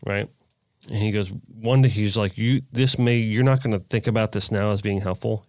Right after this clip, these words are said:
He goes, "One day you're gonna look back and be like, 'This conversation was very important to me.'"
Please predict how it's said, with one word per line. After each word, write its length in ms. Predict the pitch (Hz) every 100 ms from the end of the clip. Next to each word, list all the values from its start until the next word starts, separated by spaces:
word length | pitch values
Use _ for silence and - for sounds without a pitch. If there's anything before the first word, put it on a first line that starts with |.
| -
He 100 | 101
goes, 100 | 92
"One 340 | 92 101 107
day 180 | 98 90
you're 160 | 90 90
gonna 140 | 87
look 240 | 90 90
back 300 | 98 85 85
and 140 | - 92
be 100 | 90
like, 240 | 85 85
'This 120 | 95
conversation 600 | - 92 87 98 95 - 95
was 100 | 90
very 160 | 90
important 380 | 87 - - -
to 80 | -
me.'" 160 | -